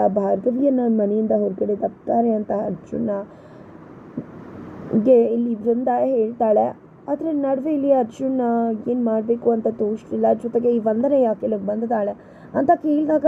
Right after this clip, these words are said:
"ವಂದನನ ಜೆ ಪಿ ಪಾಟೀಲ್ ಮಾವನೇ ಅಲ್ವಾ, ಹಾಗಾಗಿ ಬರ್ಬೇಕು ಅಂದ್ರೆ ಬಾ" ಅಂತ ಹೇಳಿದ್ದು. ಏನ್ ಮಾಡೋಕ್ಕಾಗತ್ತೆ, ಏನೂ ಮಾಡೋಕ್ಕಾಗಲ್ಲ. ಆದ್ರೂ ಕೂಡ ಅವಳು ನಿನ್ನನ್ನ ತುಂಬಾ ಇಷ್ಟಪಟ್ಟಿದ್ಲಲ್ವಾ, ಅವಳಿಗೆ ನಿನ್ ಮದ್ವೆ ಆಗಿದೆ ಈಗ ಭಾರ್ಗವಿ ಜೊತೆ ಅನ್ನೋದನ್ನ ನೋಡಿದ್ರೆ ಸಂಕಟ ಆಗೋದಿಲ್ವಾ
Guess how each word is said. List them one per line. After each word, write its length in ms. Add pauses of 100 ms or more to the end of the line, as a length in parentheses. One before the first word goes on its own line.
"ವಂದನನ 600 (540)
ಜೆ 80
ಪಿ 160
ಪಾಟೀಲ್ 380
ಮಾವನೇ 360
ಅಲ್ವಾ, 280
ಹಾಗಾಗಿ 340
ಬರ್ಬೇಕು 460
ಅಂದ್ರೆ 260
ಬಾ" 140
ಅಂತ 400
ಹೇಳಿದ್ದು. 500 (600)
ಏನ್ 200
ಮಾಡೋಕ್ಕಾಗತ್ತೆ, 680
ಏನೂ 160
ಮಾಡೋಕ್ಕಾಗಲ್ಲ. 880 (500)
ಆದ್ರೂ 220
ಕೂಡ 240
ಅವಳು 220
ನಿನ್ನನ್ನ 400
ತುಂಬಾ 280
ಇಷ್ಟಪಟ್ಟಿದ್ಲಲ್ವಾ, 1000 (400)
ಅವಳಿಗೆ 380
ನಿನ್ 240
ಮದ್ವೆ 260
ಆಗಿದೆ 340
ಈಗ 140
ಭಾರ್ಗವಿ 420 (100)
ಜೊತೆ 220
ಅನ್ನೋದನ್ನ 400
ನೋಡಿದ್ರೆ 440
ಸಂಕಟ 340
ಆಗೋದಿಲ್ವಾ 680